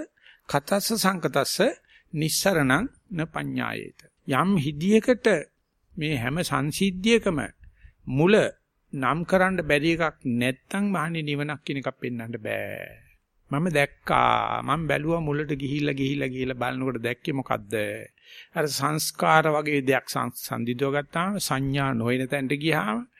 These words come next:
වින්දනයක් නැත්තත් ඒක ඕක හදන්න යන්න එපා. කොහොම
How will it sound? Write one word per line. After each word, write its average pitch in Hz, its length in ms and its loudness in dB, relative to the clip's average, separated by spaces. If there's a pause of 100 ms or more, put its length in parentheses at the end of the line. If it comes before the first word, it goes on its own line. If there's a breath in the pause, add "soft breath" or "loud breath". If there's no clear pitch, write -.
(300 loud breath)
වින්දනයක් 143 560 2
නැත්තත් 123 260 -8 (140)
ඒක 139 180 -2
ඕක 143 300 -2
හදන්න 131 560 -4
යන්න 127 240 -2
එපා. 123 300 0
කොහොම 135 580 0